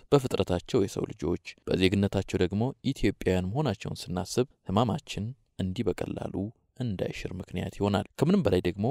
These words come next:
የዚህ ጅምላ ፍጅት ሰለባዎች አራት ሴቶች፣ እናቶች፣ ሕፃናትና አዛውንቶች መሆናቸው ጭፍጨፋውን የፈጸመው አእምሮ እንደምን ያለ ነው የሚለው ጥያቄ መቆሚያ መላወሻ ያሳጣናል። ባናቱም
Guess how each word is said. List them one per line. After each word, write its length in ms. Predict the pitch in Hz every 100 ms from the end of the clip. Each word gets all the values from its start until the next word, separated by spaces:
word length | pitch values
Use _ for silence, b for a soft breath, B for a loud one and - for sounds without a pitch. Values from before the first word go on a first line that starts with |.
| - -
የዚህ 400 | 110 107 113 113
ጅምላ 320 | 110 117 113 151
ፍጅት 300 | 170 101 98
ሰለባዎች 480 | - 92 87 104 - - b b b -
አራት 220 | 87 87
ሴቶች፣ 380 | - - 127 - - -
እናቶች፣ 500 | 117 101 87 113 123 -
ሕፃናትና 540 | - - 104 147 139 107
አዛውንቶች 460 | 90 90 90 92 -
መሆናቸው 480 | 87 87 87 - 123
ጭፍጨፋውን 520 | - - - 95 92
የፈጸመው 480 | 92 92 - 85 90
አእምሮ 300 | 85 90 92 117 -
እንደምን 480 | 131 123 95 90 90
ያለ 260 | 87 85 82 -
ነው 180 | 87 90 110
የሚለው 340 | 117 104 90 -
ጥያቄ 340 | - - - - 101 - 120
መቆሚያ 500 | 120 98 180 - 92 98 - _
መላወሻ 500 | 120 92 85 - -
ያሳጣናል። 600 | 82 - 90 - 104 92 -
ባናቱም 480 | - 165 107 - 135